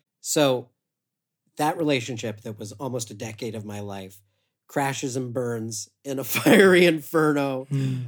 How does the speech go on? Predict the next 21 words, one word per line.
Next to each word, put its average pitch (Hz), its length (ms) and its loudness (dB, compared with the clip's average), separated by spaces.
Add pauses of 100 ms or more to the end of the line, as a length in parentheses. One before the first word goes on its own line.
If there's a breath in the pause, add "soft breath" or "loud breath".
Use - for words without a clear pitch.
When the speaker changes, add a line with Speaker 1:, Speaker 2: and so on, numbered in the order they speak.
Speaker 1:
of 135 140 -6
depression 131 640 0
and 113 140 -8
despair. 113 600 -8 (800)
<laughs> - 680 2
So 147 540 0 (540 soft breath)
I 151 240 2
was 135 560 -2 (140)
totally 139 960 -2 (640)
at 127 180 -4
the 123 160 -6
end 123 220 -6
of 117 100 -6
my 113 140 -6
rope. 101 400 -10 (580)
I 104 100 -14
started 120 380 -4
working 113 360 -6
at 104 80 -10
a 104 40 -14
theater 156 480 -2